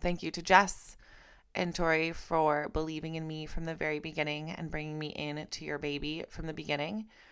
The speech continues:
Thank you to my clients for putting up with my zesty personality and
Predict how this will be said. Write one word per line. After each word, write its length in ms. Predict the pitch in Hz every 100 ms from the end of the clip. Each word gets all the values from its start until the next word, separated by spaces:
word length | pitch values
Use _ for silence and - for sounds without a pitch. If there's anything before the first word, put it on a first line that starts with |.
| - - -
Thank 260 | - 175 -
you 260 | 175 170 165
to 100 | 175
my 140 | 165
clients 460 | 156 165 151 165 -
for 260 | - - -
putting 220 | 170 165
up 100 | 170
with 120 | 180
my 120 | 170
zesty 360 | 160 160 156 180
personality 760 | 160 156 165 156 151 151 160 -
and 500 | - 156 151 139 135